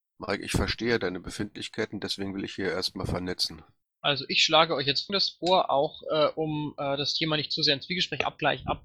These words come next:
Speaker 2: äh, abgleiten zu lassen. Sven und Marc, ihr beide macht einen Termin aus,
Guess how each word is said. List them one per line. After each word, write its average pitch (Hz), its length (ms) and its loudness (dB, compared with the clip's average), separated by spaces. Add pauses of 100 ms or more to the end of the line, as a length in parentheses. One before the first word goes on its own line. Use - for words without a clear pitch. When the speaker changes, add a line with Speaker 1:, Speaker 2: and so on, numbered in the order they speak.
(120)
Speaker 2:
äh, 147 60 4
abgleiten 131 1000 4
zu - 160 -2
lassen. 123 480 -2 (100)
Sven 175 380 2
und 165 120 -2
Marc, 143 300 4
ihr 160 100 -2
beide 151 200 4
macht 151 240 0
einen 143 100 -2
Termin 147 420 -2
aus, - 540 2